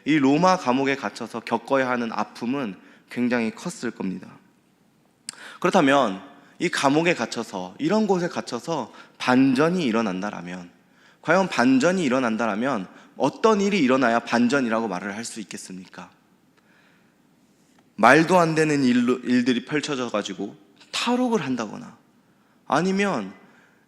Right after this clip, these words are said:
자신의 잘못이 없음을, 이 무죄를 판결을 받고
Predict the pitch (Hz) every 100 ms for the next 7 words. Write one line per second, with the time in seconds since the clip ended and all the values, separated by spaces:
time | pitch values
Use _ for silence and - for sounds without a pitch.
0 | _ - 156 175 214 208 143 139 151 147
1 | 139 - 131 - - 139 101 98 - -
2 | _ - 160 123 143 208 214 208 190 185
3 | 180 170 127 120 - 135 160